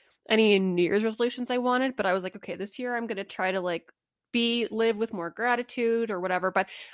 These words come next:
I was think-, I, I kinda get, I was kinda getting, like, tired out of just doing, like, gratitude lists, and I found this, it's on ch-, well, I found it at Chapters, and it's all these different kinds of lists that, like, just kind of might remind you of different things. So, like, the first list was, like,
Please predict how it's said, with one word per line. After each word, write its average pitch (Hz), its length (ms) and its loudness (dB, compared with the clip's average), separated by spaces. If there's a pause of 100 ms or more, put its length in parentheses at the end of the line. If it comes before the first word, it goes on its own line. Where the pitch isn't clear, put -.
(100)
I 233 420 10 (460)
was 226 340 2
think-, 240 420 -2
I, - 120 8
I 277 80 6
kinda 349 240 4
get, 392 280 4
I 262 120 4
was 269 160 0
kinda 311 180 0
getting, 320 280 2
like, 208 300 -2 (200)
tired 220 360 4
out 202 100 8
of 214 60 -2
just 208 160 -8
doing, 202 120 -6
like, 185 140 -6
gratitude 214 460 -4
lists, 165 300 -10
and 190 80 -6
I 180 80 -6 (120)
found 262 260 -2
this, 254 160 -6
it's 214 120 -14
on 190 140 -8
ch-, - 200 -20
well, 190 140 -8
I 196 100 0
found 202 220 -8
it 170 60 -10
at - 100 -18
Chapters, 196 680 -8 (320)
and 254 80 -2
it's 277 80 -2
all 302 140 2
these 359 140 -2
different 330 280 -4
kinds 254 280 -6
of 226 100 -12
lists 190 400 -8
that, 202 180 -10
like, 208 220 -8
just - 300 -16
kind 220 200 -6
of 214 200 -6
might 202 180 -2
remind 185 380 -4
you 196 100 -4
of 180 80 -12
different 190 260 -12
things. 185 280 -4
So, 240 40 -4
like, 220 140 -4
the 226 60 -2
first 214 440 -2
list 226 300 -2
was, 214 160 -4
like, 190 320 -2